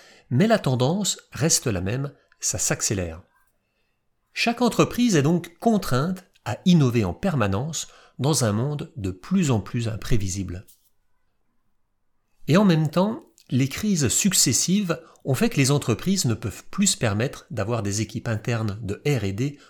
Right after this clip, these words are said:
aussi étoffées qu'auparavant. Coopérer est devenu une histoire de survie.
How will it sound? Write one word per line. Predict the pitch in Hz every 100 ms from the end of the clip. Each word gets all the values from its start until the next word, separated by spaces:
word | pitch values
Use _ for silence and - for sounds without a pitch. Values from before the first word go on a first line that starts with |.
| _ -
aussi | 127 110 - 107 -
étoffées | 170 165 120 - 135 127
qu'auparavant. | 110 113 101 92 82 - _ _ _ _ _ _ _ _ _ _ -
Coopérer | - 208 175 165 131 123 156 - -
est | 120
devenu | 107 113 101 117 -
une | 120 104
histoire | 135 - 135 135
de | 113
survie. | 104 - 92 90 80